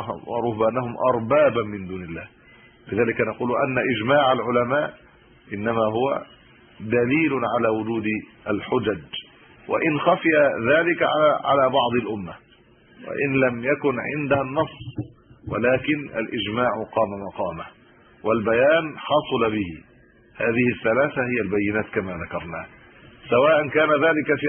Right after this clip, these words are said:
أمر اعتقادي أو في أمر عملي. فنقول مثلا: أصول الإيمان الكبرى، الإيمان بالله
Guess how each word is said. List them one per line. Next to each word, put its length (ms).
أمر 260
اعتقادي 640
أو 180
في 360
أمر 180
عملي. 460
فنقول 520
مثلا: 280
أصول 640
الإيمان 320
الكبرى، 460
الإيمان 360
بالله 440